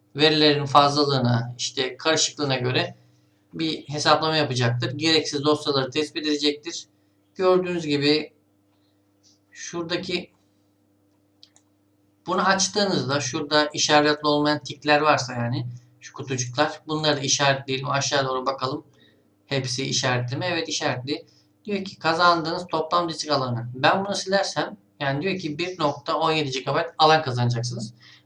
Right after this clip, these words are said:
Ben daha önce bunları yaptığım için çok bir alan açılmayacak. Ben daha önce yirmi, otuz, kırk gigabaytlık alanlar sildim. Yapmamız gereken tamama tıklamak. Tamama tıklayalım. Ve dosyaları silelim.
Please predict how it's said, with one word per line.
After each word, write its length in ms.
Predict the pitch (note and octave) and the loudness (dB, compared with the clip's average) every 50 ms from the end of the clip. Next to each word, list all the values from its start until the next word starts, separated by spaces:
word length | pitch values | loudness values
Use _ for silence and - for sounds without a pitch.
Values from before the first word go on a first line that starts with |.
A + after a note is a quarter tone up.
| _ - | _ 4
Ben 200 | F#3 F#3+ F#3+ F#3+ | 4 6 6 6
daha 160 | F#3 F#3 F#3 | 6 6 4
önce 160 | F#3 F#3 F#3 | 4 0 0
bunları 240 | F3+ F3+ F3+ F3+ F3+ | -2 -2 -2 0 2
yaptığım 380 | F3+ F3+ E3+ - - F3+ D#3+ | 2 2 0 0 -2 -4 -4
için 260 | D3 - - G3 G3+ G#3 | -4 -4 -6 -6 -6 -6
çok 260 | - F3+ F3 E3+ E3+ | -4 -4 -4 -4 -2
bir 220 | E3+ F3 E3 E3 | -4 0 2 4
alan 180 | D#3 D#3+ E3+ E3+ | 4 4 2 0
açılmayacak. 600 | E3 - - F#3+ E3 C#3+ C3 - D#3+ E3 - - | 0 0 -2 -2 -2 -2 -2 -2 -4 -6 -4 -2
Ben 140 | C#3+ D3+ D3+ - - - _ _ _ _ - | -2 -2 -2 -4 -8 -20 _ _ _ _ 0
daha 160 | - D3 D3 D3 | 4 4 4 4
önce 140 | D3 D#3 | 2 0
yirmi, 380 | D3+ D3 D3 D3 D3 D3 D3 D3+ | 2 2 2 2 2 2 0 0
otuz, 340 | D3+ D3+ B2+ C3+ D3+ C3+ - | 0 -2 -4 -4 -6 -6 -6
kırk 160 | - D#3 - | -8 -8 -6
gigabaytlık 560 | - D3+ C#3 C#3 C3+ C3 C3+ C3 - B2+ - | -4 -4 -2 0 0 -2 -2 -4 -6 -4 0
alanlar 360 | D3 C#3+ C#3 C#3+ C#3 C#3+ D3 | 2 2 2 2 2 2 0
sildim. 440 | C#3 - C#3 C3+ C3 B2+ F#3+ A3+ G#3+ - - _ _ _ _ _ _ _ _ _ _ _ - | 0 0 -2 -2 -4 -4 -4 -6 -6 -8 -10 _ _ _ _ _ _ _ _ _ _ _ -2
Yapmamız 480 | G#3 G3+ F#3+ - G3+ G3+ F#3+ F#3 F3 D3+ | 2 4 4 4 4 0 0 0 0 0
gereken 500 | C#3+ C#3+ C#3 C#3 C3+ - F3+ F3+ F3+ - | 0 0 0 0 0 0 -2 -2 -2 0
tamama 400 | - D#3+ D3+ D3+ D3 C#3 C3+ B2+ | 0 2 2 2 2 2 0 -4
tıklamak. 580 | - - - B2 A#2 B2+ D3 - - - - | -6 -6 -4 -2 2 2 2 0 0 -4 -4
Tamama 340 | - D#3+ D3 C3+ B2+ B2 B2 | -2 -2 0 0 -2 -2 -4
tıklayalım. 600 | B2 - - - C3+ C3 C3 C3 D3+ - - - - _ _ _ _ _ _ _ _ - | -6 -6 -6 -4 -4 -2 -2 -2 -2 -4 -6 -8 -14 _ _ _ _ _ _ _ _ -10
Ve 160 | - D#3 D3 | -8 -4 -2
dosyaları 460 | D#3 E3 D#3+ D#3+ - D#3 C#3+ C3+ C3 B2+ | 0 0 0 0 0 0 0 2 0 0
silelim. 500 | B2 C#3+ C3+ C3 C3 C#3+ E3+ F3+ - | -2 -2 0 0 0 -2 -4 -6 -8